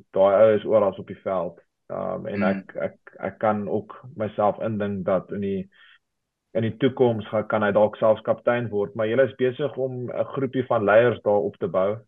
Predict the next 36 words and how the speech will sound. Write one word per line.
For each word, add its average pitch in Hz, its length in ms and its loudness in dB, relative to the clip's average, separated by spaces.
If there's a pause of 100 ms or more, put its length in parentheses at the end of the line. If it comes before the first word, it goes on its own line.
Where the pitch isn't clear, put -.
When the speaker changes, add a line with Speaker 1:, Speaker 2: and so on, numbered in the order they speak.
(500)
Speaker 1:
Ehm, 98 300 0
Speaker 2:
Ja. 104 260 -4
Speaker 1:
en 104 120 -6
dis, 98 240 -6
dis 107 220 -2
goed 120 200 -4
om 117 100 -4
te 104 180 -8
sien. 110 160 -4
Ek 98 140 -4
dink 107 160 -4
die 117 120 -4
enigste 117 240 -2
ding 110 120 -2
wat 104 140 2
ek 95 160 -4 (1200)
uh, 101 380 2 (100)
dink 113 220 -2
julle 110 140 0
moet 110 140 -2
uitsorteer? 107 760 0
Ek 98 120 -8
sal 104 120 -8
graag 113 320 0
Brenna 104 420 -2
se 107 80 -4
opinie 107 380 -6
op 90 60 -6
hierdie 98 240 -4
wil 95 220 -4
hoor. 95 140 -2
Is, 92 160 -4
is, 98 440 -14 (1120)
dink 120 300 -2
jy, 120 440 6
Brenna, 110 380 0